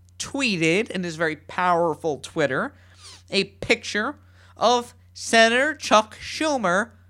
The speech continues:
And what is he doing? He is meeting in a very happy picture. He looks very happy, cozying up there in a picture with Vladimir Putin over coffee.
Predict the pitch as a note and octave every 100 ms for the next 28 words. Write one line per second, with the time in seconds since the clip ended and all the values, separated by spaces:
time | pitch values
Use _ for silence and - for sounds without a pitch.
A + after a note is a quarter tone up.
0 | - - - - - C#4+ F4 F4+ - -
1 | - A#3+ - B3+ A3 C3 - - - -
2 | - - - - - - - C4 E4+ E4
3 | - G#3+ G#3 E3 F#3 A3 F#3 D#3 G3+ G#3+
4 | G3 G3 - - - - - - F4 E4
5 | C4 D3+ - - - - - - - -
6 | - - - - - B2+ - - - C#4
7 | D#4 G#3 D#4 F4+ F#4 F4 - E4+ E4+ -
8 | D3+ - - - - - - B3+ B3+ B3+
9 | G#3 F3 F3 D3+ D3 C#3 B2+ C#3 - -
10 | - D3+ - G#3 G3 F#3+ F#3 F#3 - -
11 | G#3 F3 F3 F3 E3+ E3 E3+ F3 - -
12 | D#3 C#3+ C3+ - C3 B2 B2+ - - A#2+
13 | G#2 - -